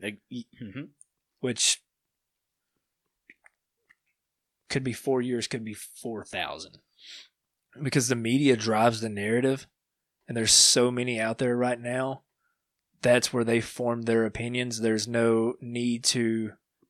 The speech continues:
Speaker 2: do any type of self fact checking. You know, do some history on the subject, figure out, do I really wanna support the cancellation of this, whatever it may be? There's none of that happening right now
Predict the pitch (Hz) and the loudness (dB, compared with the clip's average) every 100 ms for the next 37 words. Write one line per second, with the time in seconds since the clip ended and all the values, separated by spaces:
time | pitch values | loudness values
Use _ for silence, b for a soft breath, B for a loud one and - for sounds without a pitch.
0 | 139 120 120 117 123 120 120 110 107 - | -2 0 0 -2 0 0 2 0 -2 -8
1 | _ _ _ - - 131 123 - - - | _ _ _ -4 0 4 2 0 -8 -6
2 | 139 131 120 147 131 135 131 127 _ _ | -2 -2 -2 0 0 -4 -14 -16 _ _
3 | - 107 107 - b b _ _ 135 131 | -10 -8 -8 -10 b b _ _ 0 2
4 | 127 110 127 - 127 120 113 - 120 113 | 0 0 -2 0 -2 -2 0 0 0 -2
5 | 120 120 - - _ _ _ _ _ _ | -4 -4 -8 -20 _ _ _ _ _ _
6 | _ _ - - 135 131 123 123 - _ | _ _ -4 0 4 4 4 2 -2 _
7 | _ _ _ _ _ _ _ _ 160 175 | _ _ _ _ _ _ _ _ 0 2
8 | 143 123 147 147 147 143 139 - _ - | 2 4 4 4 2 -2 -4 -8 _ -10
9 | - 135 - 135 - - 135 - 135 139 | -6 -4 -2 -2 -2 -6 -6 -2 0 0
10 | 143 139 147 143 - _ _ _ _ - | 0 0 0 0 -2 _ _ _ _ -8
11 | 127 123 123 120 127 120 110 131 143 - | 0 2 2 0 -2 -4 -2 0 -2 -6
12 | _ _ _ _ _ _ _ _ _ _ | _ _ _ _ _ _ _ _ _ _
13 | _ _ _ _ _ _ _ 135 135 127 | _ _ _ _ _ _ _ 2 2 2
14 | 127 123 127 123 123 113 120 143 135 135 | -2 0 0 0 0 0 -2 -4 -4 -2
15 | 135 143 151 143 | -2 -2 -2 -4